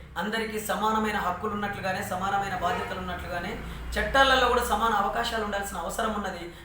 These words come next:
అప్పుడు మాత్రమే సమానత్వం వస్తది. ఈ ఆర్థిక సమానత్వం, ఈ సామాజిక సమానత్వం రావడానికి ప్రధాన కారణం రాజకీయ వ్యవస్థ. కాబట్టి ముందు రాజకీయ సమానత్వం వచ్చినప్పుడు మాత్రమే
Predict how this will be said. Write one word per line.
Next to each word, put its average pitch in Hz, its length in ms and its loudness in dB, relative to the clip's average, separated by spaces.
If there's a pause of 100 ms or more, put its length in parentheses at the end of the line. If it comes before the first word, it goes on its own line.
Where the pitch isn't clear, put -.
అప్పుడు 233 280 2
మాత్రమే 214 420 0
సమానత్వం 208 600 0
వస్తది. 180 420 -8 (200)
ఈ 175 80 -6
ఆర్థిక 226 480 4
సమానత్వం, 208 560 -4 (200)
ఈ 185 80 -8
సామాజిక 220 520 2
సమానత్వం 208 560 -2
రావడానికి 208 520 4
ప్రధాన 226 500 2
కారణం 220 460 2 (240)
రాజకీయ 214 420 0
వ్యవస్థ. 202 320 -2
కాబట్టి 190 540 -4 (140)
ముందు 202 180 -2
రాజకీయ 247 540 4
సమానత్వం 233 560 2
వచ్చినప్పుడు 208 420 -4
మాత్రమే 220 580 2